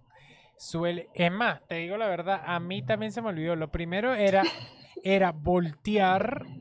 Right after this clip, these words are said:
Speaker 1: de cómo conoces a las personas y lo segundo era si haces eventos del mismo
Speaker 2: Ah,
Speaker 1: sexo,
Speaker 2: ya.
Speaker 1: de esa forma agarras más personas, tanto del lado femenino como masculino. No sé si lo hacen, pero quería saber.
Speaker 2: Tenemos,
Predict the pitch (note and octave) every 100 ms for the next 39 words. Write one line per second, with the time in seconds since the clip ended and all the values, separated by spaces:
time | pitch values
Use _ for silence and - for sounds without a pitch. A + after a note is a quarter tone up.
0 | - D#3+ E3 E3+ F3+ F3 G3+ A3 F3 D#3+
1 | G#3+ G#3+ G3+ - D3+ - F3+ G3+ G3 F3+
2 | E3+ D#3 E3 C#3+ D#3+ E3 F#3 F#3 F3+ F#3
3 | F3+ - - - - G3 E3 - G#3+ G#3+
4 | F3 E3 - G#3 - D#3+ D3+ F3 E3+ E3+
5 | E3 G3+ G3+ - C4+ C4 G3 - F3 E3+
6 | F#3+ F#3 G3+ F#3+ F#3+ G3 F3+ E3+ D#3+ D#3+
7 | F3 F#3 F#3 - F3+ G3+ F#3 F#3 G3 D#3
8 | D3+ D3 D#3+ A3 F#3+ D3 F3+ B3 - -
9 | - _ F#3 E3+ D#3+ B2 D3 F3 F3+ D3
10 | D3+ E3+ A3+ G#3+ A#3+ E3 D#3+ D#3+ F3+ F#3+
11 | G#3 _ _ _ - E3 C#3+ B2+ B2 _
12 | _ _ _ E3 D#3 D3+ D#3+ F3+ C#4+ D4
13 | D4 D4+